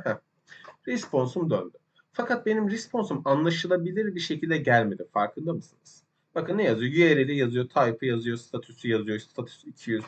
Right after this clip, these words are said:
hani başarılı dediği anlamına geliyor. Fakat ben burada verilerimi göremiyorum. Oysa ki bana gelmesi gereken veriler kim? Aha bak bunlar. O zaman ben ne yapacağım arkadaşlar? Daha önce size ne anlatmıştım? jason'a dönüştürmeyi vesaire anlatmıştım. Hatırlıyor musunuz? Bakın.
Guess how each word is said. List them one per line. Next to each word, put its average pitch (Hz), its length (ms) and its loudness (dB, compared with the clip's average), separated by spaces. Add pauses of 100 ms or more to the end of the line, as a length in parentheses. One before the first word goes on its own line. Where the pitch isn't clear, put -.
hani 101 240 -6
başarılı 101 440 -4
dediği 92 260 -6
anlamına 90 360 -12
geliyor. 139 440 -8 (540)
Fakat 220 360 0
ben 233 180 2
burada 151 260 0
verilerimi 139 520 0
göremiyorum. 113 500 0
Oysa 185 320 0
ki - 120 -8
bana 170 180 2
gelmesi 165 380 0
gereken 127 360 -2
veriler 147 280 -2
kim? 220 220 -8
Aha 147 200 -8
bak 165 200 -2
bunlar. - 440 -18 (400)
O 160 100 2
zaman 208 200 2
ben 214 180 0
ne 240 60 -2
yapacağım 135 400 0
arkadaşlar? 113 420 -2
Daha 139 120 0
önce 165 100 0
size 156 300 -2
ne 170 60 2
anlatmıştım? 156 600 -4 (440)
jason'a 156 540 0
dönüştürmeyi 123 600 0
vesaire 113 400 0
anlatmıştım. - 500 -14
Hatırlıyor 196 380 -8
musunuz? 104 400 -12
Bakın. - 220 -8